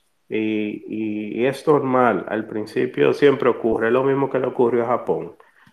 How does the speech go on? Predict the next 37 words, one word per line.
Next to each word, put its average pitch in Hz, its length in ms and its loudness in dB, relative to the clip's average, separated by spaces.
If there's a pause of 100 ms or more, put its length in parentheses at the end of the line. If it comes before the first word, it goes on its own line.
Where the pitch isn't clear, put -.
(240)
Cuando 110 320 -2
Japón 113 380 2
comenzó 139 400 -4
a 135 100 4
vender 131 260 0
vehículos 131 460 -2
en 123 80 -2
Estados 127 400 -2
Unidos, 117 480 0 (1040)
pues 117 160 2 (240)
era, 127 300 4
era 123 220 4
un 127 120 4
chiste. 107 600 -4 (680)
Eh, 104 480 -2
lo-, 104 220 0
los 110 180 -2
fabricantes 113 560 -2
no 120 100 0
se 117 140 -4
lo 117 100 0
tomaron 113 380 -2
en 110 80 -6
serio, 143 500 0
los 107 320 -2
C 113 260 -2
E 113 40 0
O 113 280 2
de, 104 560 -4 (120)
de 107 180 -4
General 113 380 0
Motors 110 400 0
y 110 60 0
de 104 140 -2
Ford 110 420 2
dijeron 113 420 0
que 98 500 -2